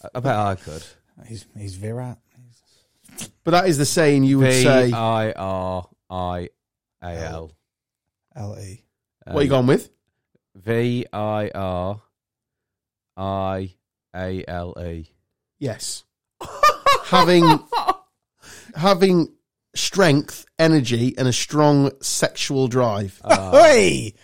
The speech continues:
Speaker 2: Well,
Speaker 3: He
Speaker 2: I've got
Speaker 3: was a
Speaker 2: three kids.
Speaker 3: powerful, virile
Speaker 1: That is
Speaker 3: man.
Speaker 1: got, that is, like, the best thing I've ever spelt in my whole life.
Speaker 3: I've sat next to people on trains and been genuinely worried they're gonna get knocked up.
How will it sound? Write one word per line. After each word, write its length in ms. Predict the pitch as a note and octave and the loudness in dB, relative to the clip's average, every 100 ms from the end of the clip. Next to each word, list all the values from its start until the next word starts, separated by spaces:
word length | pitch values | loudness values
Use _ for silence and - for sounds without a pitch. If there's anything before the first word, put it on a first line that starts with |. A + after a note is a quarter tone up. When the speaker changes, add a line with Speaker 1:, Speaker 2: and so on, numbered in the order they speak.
| _ - - _ _ | _ -20 -20 _ _
Speaker 2:
Well, 120 | - A#2+ | 0 4
Speaker 3:
He 60 | |
Speaker 2:
I've 40 | E3 | 6
got 40 | |
Speaker 3:
was 120 | D#3 D3 | 6 4
a 40 | |
Speaker 2:
three 120 | C#3 | 2
kids. 80 | A#2+ | 2
Speaker 3:
powerful, 600 | G3 G3+ F#3+ - E3+ D#3 | 4 4 4 2 0 0
virile 280 | C#3+ C3+ C#3+ C#3 | -2 2 4 6
Speaker 1:
That 140 | C3+ | 6
is 60 | B2+ | 4
Speaker 3:
man. 120 | B2 | 2
Speaker 1:
got, 180 | G2+ - | 0 0
that 180 | F#3 F3 | 0 0
is, 140 | D#3 D#3+ | -2 -2
like, 220 | D3 C3 | -2 -2
the 60 | B2+ | -4
best 340 | C#3+ B2+ - | -4 -6 -6
thing 160 | D3 C3 | -6 -4
I've 140 | A#2 | -4
ever 180 | A#2 A2 | -4 -6
spelt 440 | - - G#2+ F#2 F2 | -8 -6 -6 -6 -10
in 40 | |
my 60 | F2+ | -10
whole 260 | G2 G2+ | -8 -8
life. 400 | F#2+ F#2 E2+ E2 - | -8 -8 -10 -14 -2
Speaker 3:
I've 220 | F#3+ G3 | 2 2
sat 220 | - E3 | 2 0
next 160 | D#3+ C#3+ | 0 -2
to 40 | - | -2
people 220 | B2+ B2 | -2 0
on 80 | A2 | -2
trains 460 | C#3+ A2 G#2 G2+ | 0 -2 -4 -8
and 80 | A2 | -4
been 120 | A#2 | -2
genuinely 420 | A2 A#2+ A#2 A2+ A2+ | 0 0 0 -2 0
worried 240 | A2+ G#2+ | 0 -2
they're 80 | G#2 | -4
gonna 160 | G#2+ G#2+ | -8 -8
get 140 | - | -10
knocked 240 | G2 - | -12 -12
up. 140 | G#2+ | -14